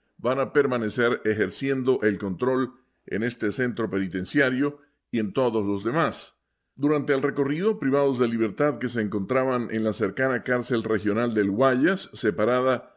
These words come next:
de la penitenciaría por un kilómetro aproximadamente, quemaron colchones en demanda de la atención de las autoridades.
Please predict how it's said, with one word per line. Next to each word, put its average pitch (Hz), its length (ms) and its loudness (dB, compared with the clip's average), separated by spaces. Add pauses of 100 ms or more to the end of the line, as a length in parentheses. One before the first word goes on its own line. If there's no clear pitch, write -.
(160)
de 110 120 0
la 107 220 2
penitenciaría 113 880 0
por 107 140 0
un 120 100 -2
kilómetro 113 540 -2
aproximadamente, 120 960 -2 (380)
quemaron 151 440 0
colchones 131 720 -2
en 110 160 -2
demanda 123 420 0
de 107 100 6
la 101 100 2
atención 95 440 -2
de 107 80 0
las 107 140 -2
autoridades. 107 800 -2